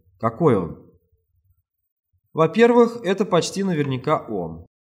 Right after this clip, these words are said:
Обычно преступления такого рода не совершаются людьми того же пола. Итак, мужчина, интеллект выше среднего,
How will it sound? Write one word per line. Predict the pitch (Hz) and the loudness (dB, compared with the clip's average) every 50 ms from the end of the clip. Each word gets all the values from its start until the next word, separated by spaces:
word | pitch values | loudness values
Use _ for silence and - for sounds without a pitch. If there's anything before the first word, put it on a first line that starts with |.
| _ _ _ _ _ _ _ _ _ _ _ _ _ _ _ _ _ _ - | _ _ _ _ _ _ _ _ _ _ _ _ _ _ _ _ _ _ -4
Обычно | - 165 170 202 247 233 233 220 196 | -2 0 0 2 0 0 0 0 0
преступления | 202 196 185 - 196 180 196 220 220 202 | 0 -2 -2 -2 -4 0 0 0 0 2
такого | 180 196 185 185 185 185 185 190 196 | 2 0 0 2 2 0 2 4 4
рода | 214 240 202 165 151 | 4 4 4 4 0
не | 135 139 | 0 -2
совершаются | 135 - 170 170 180 180 180 214 208 190 160 120 - 131 | -4 -4 -4 -4 -4 -2 -2 -2 -2 -2 -2 -2 -2 0
людьми | 117 120 113 113 113 107 101 | 0 0 0 -2 -2 -4 -4
того | - - 113 110 107 107 101 | -2 -2 0 0 0 0 -2
же | 104 95 | -2 -6
пола. | - - 95 87 80 73 71 73 - _ _ _ _ _ _ _ _ _ _ _ _ _ _ - | -8 -8 -8 -8 -8 -10 -12 -16 -20 _ _ _ _ _ _ _ _ _ _ _ _ _ _ -14
Итак, | 220 151 240 220 - 196 196 202 196 196 - - - _ _ _ _ _ _ _ - | -12 -12 -10 -4 0 0 0 0 0 -4 -12 -20 -20 _ _ _ _ _ _ _ -12
мужчина, | - 208 - 208 - - 127 127 117 107 110 113 113 113 - - _ _ _ _ _ | -6 -4 -4 -2 -2 -2 -2 0 0 0 0 -2 -4 -6 -12 -18 _ _ _ _ _
интеллект | - 151 151 - 185 185 214 233 226 - | -12 -10 -6 -2 0 2 2 2 2 0
выше | 160 165 175 - 208 | -6 -6 -4 -4 -6
среднего, | 180 - 151 127 113 104 87 92 98 90 92 92 92 92 | -6 -6 -4 -2 -2 -2 -4 -6 -8 -10 -10 -10 -12 -14